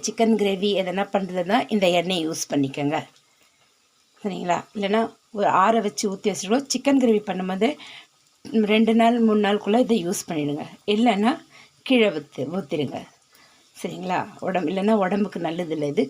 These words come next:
கெடுதி. நம்ம ஃப்ரை பண்ணிதே திரும்பி திரும்பி ஃப்ரை பண்ணக்கூடாதுங்க. அவ்வளோதாங்க, நான் ஸ்லோ ஃபயரில்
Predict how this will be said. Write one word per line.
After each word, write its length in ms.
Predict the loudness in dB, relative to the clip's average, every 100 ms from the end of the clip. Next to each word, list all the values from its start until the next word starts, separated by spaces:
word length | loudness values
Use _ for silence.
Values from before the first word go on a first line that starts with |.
| -2
கெடுதி. 340 | -4 -4 -6 -10 -20 _ _ _ -12
நம்ம 180 | -8 -8 -6
ஃப்ரை 180 | -2 -2 0
பண்ணிதே 300 | -4 -2 -4 -4
திரும்பி 200 | -10 -10
திரும்பி 220 | -8 -4 -4
ஃப்ரை 180 | -2 -6 -4
பண்ணக்கூடாதுங்க. 560 | -6 -6 -8 -10 -10 -10 -12 _ _ _ _ _ _ _ _ _ _ _ _ _ _ _ _ -18 -2
அவ்வளோதாங்க, 460 | 0 0 0 0 0 0
நான் 120 | -4 -6
ஸ்லோ 140 | -6 -4
ஃபயரில் 500 | -4 -4 -2 -2 -4